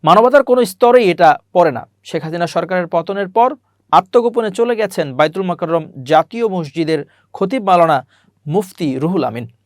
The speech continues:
গত পাঁচ আগস্টের পর থেকে খতিব মুফতি মোহাম্মদ রুহুল আমিন আর নামাজ পড়াতে জাতীয় মসজিদে নামাজ পড়াতে যাচ্ছেন না। কর্মস্থলে অনুপস্থিতির কোনো কারণও তিনি ইফা কর্তৃপক্ষকে অবহিত করেননি। ইফার প্রশাসনিক ভাষায় খতিব মাওলানা মোহাম্মদ রুহুল আমিন এখন পলাতক।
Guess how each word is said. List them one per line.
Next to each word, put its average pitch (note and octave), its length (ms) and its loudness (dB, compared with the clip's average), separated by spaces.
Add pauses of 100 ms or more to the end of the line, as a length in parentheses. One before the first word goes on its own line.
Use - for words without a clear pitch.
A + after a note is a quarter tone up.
(200)
গত G3+ 160 4
পাঁচ B3+ 340 4
আগস্টের A3 420 0
পর A#3+ 200 2
থেকে A3 260 -2
খতিব G3+ 260 -4
মুফতি F#3+ 280 -6
মোহাম্মদ F3+ 320 -4
রুহুল F3 220 0
আমিন G#3 200 -2
আর E3 180 0
নামাজ D#3+ 360 0
পড়াতে D#3 300 -2
জাতীয় C#3+ 280 -2
মসজিদে C#3 380 -6
নামাজ C3 360 -2
পড়াতে C3+ 300 -6
যাচ্ছেন D3+ 380 -2
না। A2 200 -12 (380)
কর্মস্থলে A#3+ 460 2
অনুপস্থিতির A3+ 600 -2
কোনো G#3 240 -2
কারণও G#3+ 380 2
তিনি F3 320 -6 (140)
ইফা E3+ 200 -4
কর্তৃপক্ষকে D3+ 800 -8 (360)
অবহিত F3 340 2
করেননি। A#2 340 -6 (480)
ইফার E3 260 -2
প্রশাসনিক F3 520 -6
ভাষায় F3+ 380 0 (200)
খতিব G3+ 240 -2
মাওলানা G3+ 480 4
মোহাম্মদ F3+ 380 -2
রুহুল F#3+ 200 0
আমিন F#3+ 200 0
এখন D3 240 -4
পলাতক। A#2 400 -6